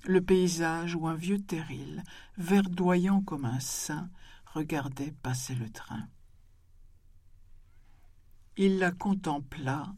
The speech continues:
avec une curiosité chaleureuse. Son manteau bleu turquoise, son bonnet jaune,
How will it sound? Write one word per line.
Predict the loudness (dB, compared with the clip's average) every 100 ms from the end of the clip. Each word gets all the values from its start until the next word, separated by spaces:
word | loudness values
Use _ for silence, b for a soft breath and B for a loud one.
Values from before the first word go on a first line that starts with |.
| -4
avec | -2 -2 -2
une | -4 -6
curiosité | -4 -4 -2 -4 -6 -4
chaleureuse. | -2 -2 -4 -4 -6 -8 -8 -12 -16 -20 b b
Son | -10 -6 -2
manteau | -2 -4 -4 -4
bleu | -2 -2 -4
turquoise, | -6 -10 -12 -12 -10 -10 -12 -14 -18 b b
son | -6 2 2
bonnet | 4 4 2 2
jaune, | -2 -2 -6 -8 -12